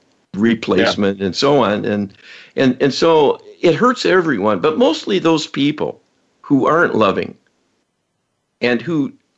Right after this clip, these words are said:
Speaker 1: only look out for themselves.
Speaker 2: Yeah, they end up being the, the problem for themselves and for everybody else, unfortunately. It's a problem of evil in a nutshell, I think.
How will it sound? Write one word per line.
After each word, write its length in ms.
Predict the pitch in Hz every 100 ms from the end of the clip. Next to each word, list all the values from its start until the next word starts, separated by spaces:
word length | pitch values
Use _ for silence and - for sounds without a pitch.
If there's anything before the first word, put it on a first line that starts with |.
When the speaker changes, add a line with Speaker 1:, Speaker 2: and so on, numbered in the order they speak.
| _
Speaker 1:
only 340 | 147 196 202 185
look 260 | 156 147
out 200 | 143 123
for 160 | - 113
themselves. 720 | 104 95 - 85 76 - - _ _ _ _ _ _ _ _ _ _ _ _ - 180
Speaker 2:
Yeah, 180 | - 160 - -
they 100 | 104 -
end 140 | 107 110
up 140 | 101
being 280 | 110 110 107
the, 140 | 104
the 140 | 98 101
problem 300 | 110 101 107
for 100 | 104
themselves 400 | 101 95 110 101
and 180 | 120 143
for 60 |
everybody 340 | 117 104 98 98
else, 240 | 160 -
unfortunately. 520 | - - - - - -
It's 120 | -
a 40 |
problem 320 | - 196 175
of 80 | 156
evil 240 | 202 131 101
in 80 |
a 20 | 101
nutshell, 360 | 127 - 57
I 40 | -
think. 140 | -